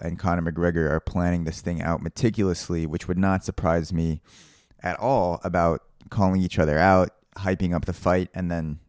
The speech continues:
making as much money as possible. 'Cause I don't feel bad for Conor for getting called out, because if he does do this fight, he's gonna be guaranteed fifty million dollars. We'll probably make well over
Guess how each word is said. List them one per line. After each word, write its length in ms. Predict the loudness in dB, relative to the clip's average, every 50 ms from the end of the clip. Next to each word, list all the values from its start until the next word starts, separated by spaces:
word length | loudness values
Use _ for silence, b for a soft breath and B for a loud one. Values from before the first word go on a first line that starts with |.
| -10 -2
making 400 | 0 2 2 2 2 2 0 0
as 100 | 0 0
much 200 | 0 0 0 0
money 180 | -2 -2 -2 -2
as 100 | -4 -2
possible. 480 | 0 2 2 2 0 -2 -4 -6 -6
'Cause 200 | -2 0 0 2
I 120 | 4 4 4
don't 200 | 4 4 4 4
feel 140 | 2 2 2
bad 420 | 2 2 2 2 2 0 -2 B B B B B B B B B
for 260 | 0 2 4 4 4 4
Conor 360 | 2 2 2 2 2 2 0
for 120 | 0 0
getting 220 | 0 0 0 0 0
called 260 | 2 2 4 4 6
out, 200 | 4 4 4 4
because 240 | 2 0 -2 -2 -2
if 100 | -4 -4
he 80 | 0
does 220 | 2 2 2 2 2
do 100 | 0 -2
this 180 | -2 -2 -2
fight, 300 | 0 2 2 2 2 -2 -6 _
he's 220 | -4 -2 -2 -2 0
gonna 140 | 0 0 0
be 80 | 0
guaranteed 540 | 0 0 0 0 0 -2 -2 -4 -6 -6 -4
fifty 260 | -4 -6 -4 -2 -2
million 260 | 0 0 0 0 0 -2
dollars. 420 | -2 -2 0 0 0 -2 -2 -2
We'll 100 | -4 -4
probably 360 | -2 -2 -2 0 0 0 -2
make 220 | -4 -6 -8 -6 -4
well 280 | -2 0 0 0 -2 -2
over 400 | -2 -2 -2 -2 -4 -4 -4